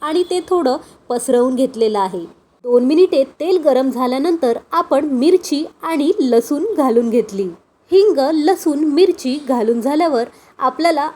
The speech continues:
अलगद ते व्यवस्थित असं परतवून घ्यायचं आहे. कमी जास्त तिखटच्या अंदाजानुसार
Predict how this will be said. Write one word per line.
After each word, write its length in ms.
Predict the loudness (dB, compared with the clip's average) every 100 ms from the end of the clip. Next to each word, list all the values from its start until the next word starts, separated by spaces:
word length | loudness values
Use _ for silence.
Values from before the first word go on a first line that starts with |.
| -4
अलगद 480 | -2 0 0 -2 -6 _ _ -4
ते 180 | -4 -4
व्यवस्थित 600 | -2 0 2 2 2 2
असं 280 | 0 -2 -4 -4 -12 _ _ -4
परतवून 460 | -2 2 2 2
घ्यायचं 380 | 0 0 0 -2
आहे. 280 | -2 -4 -10 -12 _ _ _ _ -8
कमी 240 | 0 4
जास्त 360 | 6 4 4 2 0 0
तिखटच्या 540 | -4 0 -2 0 -2 -2
अंदाजानुसार 760 | 2 2 2 0 0 0 -2